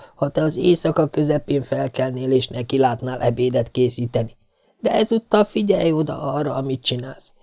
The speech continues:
És bár nem is tudom, jót teszek-e vele, mert még szétszórtabb leszel tőle,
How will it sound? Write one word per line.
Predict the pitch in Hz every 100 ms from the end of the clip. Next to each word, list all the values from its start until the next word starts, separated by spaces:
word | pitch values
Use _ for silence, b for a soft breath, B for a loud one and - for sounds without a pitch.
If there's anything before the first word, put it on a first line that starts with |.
| -
És | 208 196 b b b
bár | 196 208
nem | 240 220
is | -
tudom, | 185 175 165
jót | 165 175
teszek-e | - - - - 156
vele, | 156 156 147 -
mert | - -
még | 127 -
szétszórtabb | - 156 - 151 139 151 143
leszel | 147 - 147 143
tőle, | 151 151 151